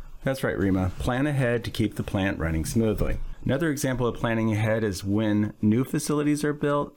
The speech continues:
and they're placed into service before a major demand for water exists. If that happens, large quantities of water may remain stagnant in storage facilities for a long time, allowing unpleasant taste or odors to develop in the water.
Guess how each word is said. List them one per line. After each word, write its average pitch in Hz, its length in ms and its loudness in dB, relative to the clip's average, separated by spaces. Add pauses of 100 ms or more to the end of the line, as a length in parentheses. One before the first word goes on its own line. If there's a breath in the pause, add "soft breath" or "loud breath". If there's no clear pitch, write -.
and - 80 -2
they're 110 120 2
placed 117 360 -2
into 113 140 2
service 113 420 0
before 104 400 0
a 95 80 2
major 98 400 2
demand 87 600 2
for 90 100 -2
water 85 380 0
exists. 69 720 -4 (100)
If - 120 -6
that 131 240 -2
happens, 107 520 -2
large 98 440 -2
quantities 113 500 0
of 92 160 -4
water 87 400 2
may 87 220 2
remain 87 580 2 (100)
stagnant 104 880 -4
in 80 140 -2
storage 95 380 -2
facilities 78 500 -2
for - 160 -6
a 73 60 0
long 73 200 0
time, - 640 -4
allowing 82 320 0
unpleasant 87 600 0
taste 107 420 -2
or - 260 -2
odors 98 420 0
to 87 120 -4
develop 71 480 -6
in 95 80 -4
the 90 60 -4
water. 113 460 -2